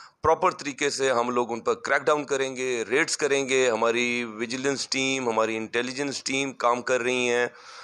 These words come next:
और दिन रात हम इंशाल्लाह, बस मैं इन सारे, अ, जितने भी मिलावट माफिया,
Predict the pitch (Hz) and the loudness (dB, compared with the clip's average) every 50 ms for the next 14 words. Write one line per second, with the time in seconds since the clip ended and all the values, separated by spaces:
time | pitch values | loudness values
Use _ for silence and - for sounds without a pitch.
0 | - - - - - 127 123 120 120 120 120 113 104 101 117 127 123 120 117 123 | -18 -18 -10 -2 0 2 4 6 4 4 2 0 -2 -8 -8 -8 -6 -2 2 4
1 | 127 135 139 131 135 131 131 135 131 131 123 - 135 131 127 131 131 131 131 127 | 4 4 4 2 2 0 0 -2 -4 -6 -4 0 2 2 2 2 2 2 4 4
2 | 131 131 127 117 120 131 123 - - - - 120 123 120 123 127 127 127 123 - | 6 4 4 2 0 0 0 -2 -6 -10 -6 -4 -2 0 2 2 2 0 0 -2
3 | - 120 127 123 113 - - 127 120 123 127 131 139 143 143 143 139 139 - - | -2 -2 -2 -2 -2 -2 0 2 4 4 4 4 4 4 4 2 2 0 0 0
4 | - 127 131 127 127 127 131 131 127 113 101 117 - - 127 135 139 139 131 110 | 2 4 6 6 6 6 6 4 2 -2 -6 -10 -8 -4 -2 0 2 2 0 0
5 | 120 123 131 135 139 143 143 139 135 123 131 123 127 123 123 131 123 107 120 120 | -2 -4 -4 -2 -4 -4 -4 -6 -6 -6 -2 0 2 2 2 2 0 0 2 0
6 | 120 117 - 123 127 127 123 123 | 0 0 0 0 2 4 4 4